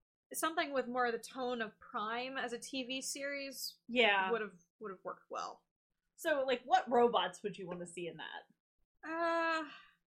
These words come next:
Speaker 1: I mean, if I was gonna keep the Bayverse robots, I just want to see more characterization from them and better writing. But if I could have any character, G one based Ratchet, uh, maybe Hot Rod or Bumblebee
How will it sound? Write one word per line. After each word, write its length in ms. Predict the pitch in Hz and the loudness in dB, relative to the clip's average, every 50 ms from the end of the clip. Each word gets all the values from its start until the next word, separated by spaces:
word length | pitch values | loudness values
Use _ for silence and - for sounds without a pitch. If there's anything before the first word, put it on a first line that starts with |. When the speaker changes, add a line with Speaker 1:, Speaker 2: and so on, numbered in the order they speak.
| _ _ _ _ - - | _ _ _ _ -16 -12
Speaker 1:
I 60 | 285 | -10
mean, 120 | 294 277 | -8 -8
if 100 | 277 - | -6 -4
I 60 | 294 | -4
was 120 | 247 247 247 | -4 -4 -6
gonna 200 | - 240 202 202 | -6 -6 -8 -10
keep 360 | - - - 320 320 - - | -10 -6 -4 -4 -4 -4 -6
the 80 | - - | -8 -4
Bayverse 560 | - 277 277 269 254 262 277 262 262 262 - - | -2 0 0 0 2 2 2 2 2 0 -4 -2
robots, 840 | 247 262 254 254 254 254 247 240 233 240 233 214 - - - - - 220 | 2 2 2 2 4 4 4 6 4 4 2 0 -4 -6 -6 -6 -4 -4
I 80 | 220 220 | -4 -6
just 200 | - 214 208 - | -6 -8 -10 -8
want 120 | 208 196 | -10 -10
to 60 | 190 - | -8 -10
see 100 | - 202 | -10 -8
more 140 | 190 180 180 - | -8 -8 -8 -8
characterization 800 | - 220 196 180 - 185 180 185 196 190 190 - - - 285 277 | -10 -10 -10 -10 -10 -12 -12 -12 -12 -12 -12 -12 -12 -12 -12 -10
from 140 | - 294 - | -8 -8 -6
them 140 | - 302 269 | -6 -8 -8
and 160 | 233 - 190 | -10 -10 -8
better 220 | 175 180 175 175 180 | -8 -6 -6 -6 -6
writing. 420 | 185 180 196 226 262 302 330 339 349 _ _ _ _ _ _ _ _ - | -6 -6 -6 -6 -8 -8 -12 -16 -18 _ _ _ _ _ _ _ _ 4
But 320 | 240 233 226 226 233 233 - 254 - | 4 6 6 4 2 0 -2 -4 -2
if 160 | 226 214 - | -2 -2 -4
I 80 | 214 208 | -4 -4
could 140 | 220 214 | -6 -8
have 200 | 202 202 - - 190 - _ - | -8 -8 -8 -8 -10 -12 _ -4
any 440 | 294 370 415 302 208 196 202 202 _ _ | -2 -2 -2 -2 -4 -8 -10 -12 _ _
character, 600 | - 202 185 202 - - 214 208 196 202 208 208 - _ _ _ _ _ _ _ _ _ - 220 | -6 -6 -6 -6 -8 -6 -4 -2 -2 -2 -2 -6 -10 _ _ _ _ _ _ _ _ _ -16 -12
G 200 | 202 202 240 240 | -8 -4 -4 -2
one 240 | 233 233 240 240 233 | -2 -2 -2 -2 -2
based 340 | 233 240 226 233 226 - - | -2 -2 -2 -2 -4 -8 -6
Ratchet, 760 | 220 233 233 233 240 233 - 254 247 247 247 247 240 240 - - - 254 | -4 -2 -2 -2 -2 0 0 2 4 4 2 2 0 -4 -8 -10 -6 -4
uh, 380 | 247 262 262 254 254 262 262 269 294 | -2 0 2 2 4 4 4 2 2
maybe 300 | 311 302 285 277 269 262 | 0 -2 -2 -2 -4 -6
Hot 320 | 240 - 285 277 254 247 | -4 0 0 2 2 2
Rod 240 | 277 285 277 269 262 | 2 2 2 4 2
or 60 | 254 | 0
Bumblebee 640 | 247 - 254 269 277 277 262 269 277 277 269 277 277 | 0 -2 -2 -4 -4 -6 -6 -6 -4 -4 -2 -4 -4